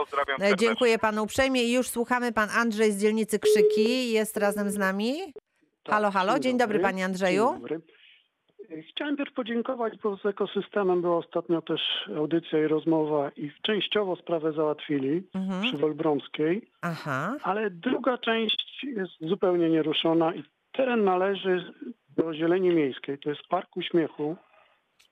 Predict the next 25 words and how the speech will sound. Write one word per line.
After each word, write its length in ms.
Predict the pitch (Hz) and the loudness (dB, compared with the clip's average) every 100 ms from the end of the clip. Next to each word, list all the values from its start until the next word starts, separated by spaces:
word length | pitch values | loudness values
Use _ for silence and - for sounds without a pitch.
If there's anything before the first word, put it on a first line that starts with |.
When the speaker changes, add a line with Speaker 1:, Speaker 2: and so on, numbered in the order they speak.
| - | -12
Speaker 3:
I 40 | 147 | -10
Speaker 2:
Mhm. 360 | 156 147 226 - | -10 -10 -12 -6
Speaker 3:
tam 400 | 247 277 269 247 254 _ _ _ _ _ - 175 | -4 -2 -2 -4 -8 _ _ _ _ _ -4 0
Zieleń 360 | 160 214 208 | 2 2 4
Miejska 400 | 185 202 202 185 | 4 2 0 -4
postawiła 580 | 180 175 - 165 196 175 | -4 -4 -2 0 2 2
właśnie 320 | 160 170 170 | 0 0 -2
te 120 | 170 | 0
słupki 460 | 156 175 165 - 143 | 0 0 0 -4 -16
swoje, 380 | - 139 127 123 | -6 -2 -2 -4
które 300 | - 135 120 | -8 -10 -8
tak 140 | 127 | -6
ostatnio 380 | 127 - 139 139 | -6 -4 -4 -2
wszędzie 380 | - 170 135 127 | -2 -2 -2 -4
stawiają, 580 | - 139 135 117 131 196 | -2 0 0 -2 -6 -6
co 80 | |
są 60 | - | -6
Speaker 2:
Mhm. 240 | 175 185 | 0 4
Speaker 3:
dobrą 320 | 160 139 139 127 | 4 2 0 -2
rzeczą, 360 | 127 - 139 - - | -2 -2 -2 -4 -10
Speaker 2:
Mhm. 260 | 160 156 151 | -8 -2 0
Speaker 3:
drewniane, 560 | - 147 131 131 147 - - - - | 2 2 0 -2 -6 -8 -20 -20 -4
ale 220 | 302 185 | -2 0
te 180 | - 320 - | 0 -2 0
słupki 320 | 277 285 - | 0 0 -4